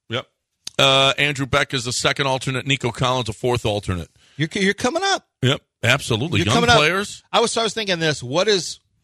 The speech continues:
Speaker 2: what does success look like? I think success looks like three starters in the Pro Bowl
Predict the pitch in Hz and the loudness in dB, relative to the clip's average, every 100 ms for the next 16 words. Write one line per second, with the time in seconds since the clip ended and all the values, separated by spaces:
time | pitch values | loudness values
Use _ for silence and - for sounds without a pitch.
0 | _ 131 160 208 - 147 - 151 139 - | _ -2 0 0 -2 -6 -2 -2 -2 -4
1 | 120 113 107 135 156 214 - - 156 - | -6 -4 -6 -4 -2 -4 -6 -8 -8 -4
2 | 151 - 139 139 120 - 131 - 117 113 | -4 -4 -6 -4 -6 -4 -4 -4 -4 -4
3 | 98 101 95 - 90 78 73 | -4 -12 -14 -14 -16 -16 -20